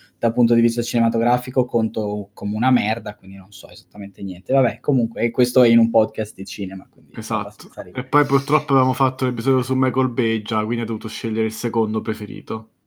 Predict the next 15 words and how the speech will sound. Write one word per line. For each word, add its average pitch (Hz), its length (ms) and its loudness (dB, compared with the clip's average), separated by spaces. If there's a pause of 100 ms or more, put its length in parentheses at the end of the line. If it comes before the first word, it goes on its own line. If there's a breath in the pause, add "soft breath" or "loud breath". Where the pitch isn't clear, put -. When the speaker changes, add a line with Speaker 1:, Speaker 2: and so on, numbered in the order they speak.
(260)
Speaker 1:
No, 123 280 2
allora 135 400 8
sì, 139 180 -6
uno 190 240 6
dei 165 160 8
miei 147 140 8
film 160 220 2
preferiti 131 600 0
Speaker 2:
<laughs> - 1800 -8
Speaker 1:
e 127 460 6
che - 80 6
ho 147 60 8
costretto 139 440 2
a 127 40 4
vedere, 120 880 0